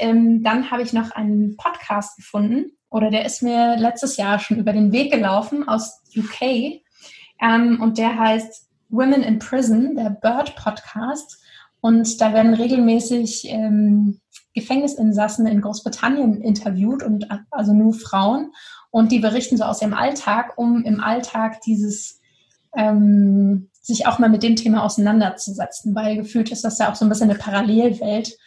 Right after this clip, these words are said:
Ähm, und die wollen das mehr irgendwie auch im, im Alltag verankern, so dass man sich damit auseinandersetzt und dann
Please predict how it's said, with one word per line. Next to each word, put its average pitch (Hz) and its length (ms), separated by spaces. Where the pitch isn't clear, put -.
Ähm, 208 580
und 226 160
die 196 160
wollen 202 180
das 208 240
mehr 202 460
irgendwie 214 420
auch - 300
im, 220 160
im 220 220
Alltag 220 360
verankern, 220 480
so 208 80
dass 214 200
man 208 180
sich - 120
damit 208 240
auseinandersetzt 220 800
und 214 160
dann 214 300